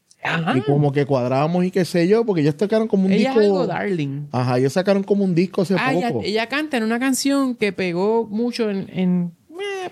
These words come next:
Speaker 1: pegó.
Speaker 2: Y como que no sé qué pasó,
Speaker 1: ¿No
Speaker 2: que
Speaker 1: la
Speaker 2: después
Speaker 1: trajeron?
Speaker 2: no llegó, no, no.
Speaker 1: A ver si tengo el nombre de ella.
Speaker 2: Este, y una muchacha hermosa.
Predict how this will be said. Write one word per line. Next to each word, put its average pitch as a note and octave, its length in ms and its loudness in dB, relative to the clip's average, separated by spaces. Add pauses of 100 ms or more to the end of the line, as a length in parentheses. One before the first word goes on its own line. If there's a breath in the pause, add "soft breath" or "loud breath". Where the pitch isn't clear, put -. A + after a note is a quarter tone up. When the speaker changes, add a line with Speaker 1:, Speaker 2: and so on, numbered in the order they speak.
Speaker 1:
pegó. C3 120 -2
Speaker 2:
Y B2+ 60 0
como C#3+ 280 0
que C#3 180 0 (140)
no C3+ 320 0
sé D3 160 0
qué D#3+ 100 2
pasó, E3 280 -2
Speaker 1:
¿No G#3 60 -2
Speaker 2:
que A#3 60 2
Speaker 1:
la A3 60 2
Speaker 2:
después E3+ 180 -2
Speaker 1:
trajeron? D#3 400 -2 (440)
Speaker 2:
no A#2 360 0
llegó, E3+ 480 0
no, C3 240 -2
no. C#3 400 -2
Speaker 1:
A F#3+ 60 0
ver G#3 80 -2
si G#3 140 -12
tengo G3+ 240 -2
el F3+ 100 0
nombre D3 300 -2
de B2 120 -4
ella. B2+ 100 0
Speaker 2:
Este, C3 560 0
y B2+ 120 2
una C3 120 0
muchacha C#3+ 420 0
hermosa. G#3 540 -2